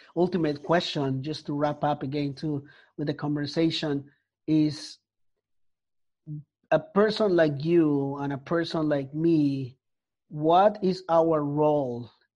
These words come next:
in society as sort of researchers, educators, and public figures now that we have this podcast and now that we have,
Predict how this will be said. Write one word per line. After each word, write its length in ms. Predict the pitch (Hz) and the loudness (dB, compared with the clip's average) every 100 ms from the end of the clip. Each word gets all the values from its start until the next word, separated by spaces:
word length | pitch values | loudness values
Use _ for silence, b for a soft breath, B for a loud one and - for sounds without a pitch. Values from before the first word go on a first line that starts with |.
| - | -6
in 140 | 156 156 | -2 -2
society 1000 | 156 139 - 151 147 143 135 139 139 139 | -6 -10 -2 0 0 -2 -4 -6 -6 -6
as 240 | 139 131 127 | -6 -6 -6
sort 200 | - - | -6 -4
of 180 | 139 131 _ _ _ _ _ _ _ - | -6 -10 _ _ _ _ _ _ _ 0
researchers, 600 | 190 208 165 151 160 147 | 2 4 2 2 2 4
educators, 720 | 156 156 151 156 151 147 147 | 4 2 2 2 2 2 -2
and 200 | 143 143 | -4 -4
public 540 | 139 156 147 151 139 - _ _ _ _ _ _ _ - | 2 2 2 0 -2 -6 _ _ _ _ _ _ _ 0
figures 720 | 220 165 143 123 - - - | 2 4 2 0 -12 -18 -14
now 400 | 143 151 151 147 | -2 2 4 2
that 180 | 143 139 | 0 -4
we 140 | 135 135 | -4 -6
have 280 | 123 143 | -4 -4
this 200 | 143 131 | -6 -10
podcast 680 | - 147 143 - 143 143 143 | -4 -2 -2 -6 -6 -6 -8
and 140 | 131 123 | -10 -10
now 240 | 135 143 139 | -8 -10 -10
that 120 | 139 | -12
we 160 | 139 | -10
have, 460 | 123 - 131 139 139 | -12 -10 -10 -10 -12